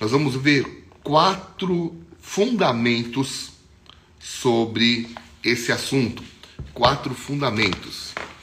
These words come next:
Vamos lá. Pra que a gente consiga, é,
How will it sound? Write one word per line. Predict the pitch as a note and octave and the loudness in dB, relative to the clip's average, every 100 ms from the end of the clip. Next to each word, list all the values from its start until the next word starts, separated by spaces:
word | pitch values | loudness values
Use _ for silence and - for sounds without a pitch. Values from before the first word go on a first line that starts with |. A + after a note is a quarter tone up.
| - - | -16 -10
Vamos | G2+ A#2+ | -2 2
lá. | A2 E2 D2+ - - - - - _ - - - _ _ - - - - - - - - - - - - - - - - - - - | 2 2 -4 -16 -20 -20 -20 -20 _ -20 -20 -20 _ _ -20 -16 -16 -16 -20 -20 -20 -18 -18 -18 -20 -20 -20 -20 -20 -20 -20 -20 0
Pra | E3 | 2
que | F3 | 4
a | A3+ | 2
gente | A3 - | 2 0
consiga, | F#3+ C#3+ - C#3 A#2 A2+ G2+ F2 E2 - - - - _ - - - A2 - - | -2 -2 2 2 4 4 4 4 0 -14 -20 -20 -20 _ -20 -12 -8 -8 -6 -2
é, | G2 F#2 F2+ F2+ E2+ E2 D2+ C#2 | 2 2 2 0 -2 -2 -4 -8